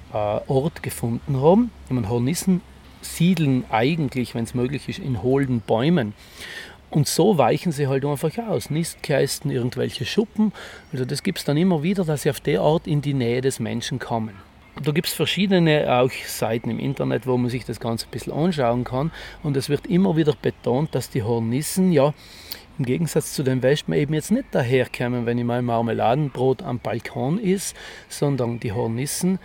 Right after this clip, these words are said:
sind Jäger für die Jungenaufzucht. Also das heißt, um ihre Larven zu ernähren, äh, jagen sie Fliegen, jagen sie Mücken, sie jagen sogar Wespen. Also das heißt, wenn ich das Hornissennest in der Nähe des Hauses hab, hab ich möglicherweise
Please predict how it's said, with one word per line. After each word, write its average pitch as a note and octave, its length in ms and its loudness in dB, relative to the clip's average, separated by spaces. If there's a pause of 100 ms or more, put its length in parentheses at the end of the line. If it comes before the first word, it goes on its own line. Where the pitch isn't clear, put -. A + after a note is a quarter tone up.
(140)
sind C#3+ 360 0
Jäger B2+ 540 2 (400)
für - 200 0
die A#2 160 -4
Jungenaufzucht. A#2 1080 -4 (360)
Also A#2 140 -6
das A#2+ 240 -4
heißt, C#3+ 360 2
um E3 200 2
ihre C3 240 2
Larven A#2+ 520 2
zu - 180 -2
ernähren, B2 600 4 (600)
äh, A#2+ 320 4
jagen C#3+ 380 6
sie B2+ 340 -2
Fliegen, D3+ 520 -2
jagen A#2+ 340 0
sie C3+ 180 -4
Mücken, D3 480 0
sie D3 160 -4
jagen C3+ 240 2
sogar B2+ 360 2
Wespen. B2 460 2 (500)
Also B2 160 -4
das B2+ 160 -2
heißt, D3+ 240 4
wenn C3+ 120 0
ich B2+ 80 -2
das - 60 -8
Hornissennest C#3 640 0
in C#3 100 -2
der B2 100 -2
Nähe B2 240 2
des B2 200 -2
Hauses B2+ 380 0
hab, E3+ 180 -2
hab A#2+ 120 0
ich A#2+ 60 -2
möglicherweise A#2+ 920 2